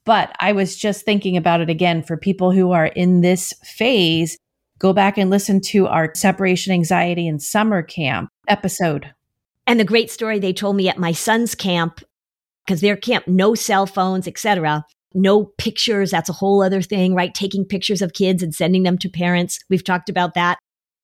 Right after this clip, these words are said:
Speaker 2: But the great story about the grandma who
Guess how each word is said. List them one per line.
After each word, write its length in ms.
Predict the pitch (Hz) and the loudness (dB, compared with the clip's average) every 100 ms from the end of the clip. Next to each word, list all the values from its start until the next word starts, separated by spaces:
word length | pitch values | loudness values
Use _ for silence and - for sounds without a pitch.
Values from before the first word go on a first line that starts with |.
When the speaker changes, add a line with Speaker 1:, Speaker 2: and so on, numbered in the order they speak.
| _ _ _ _ _ | _ _ _ _ _
Speaker 2:
But 200 | - 214 | -2 0
the 80 | 233 | 0
great 320 | 202 214 254 | 0 0 0
story 400 | - 202 190 208 - | -4 -4 -2 -2 -2
about 300 | 190 202 - | 0 -2 -2
the 80 | 220 | -4
grandma 960 | 214 254 339 370 339 277 277 277 277 - - - | 0 0 0 0 0 0 2 0 0 -4 -20 -8
who 520 | - 240 226 220 | 0 4 4 2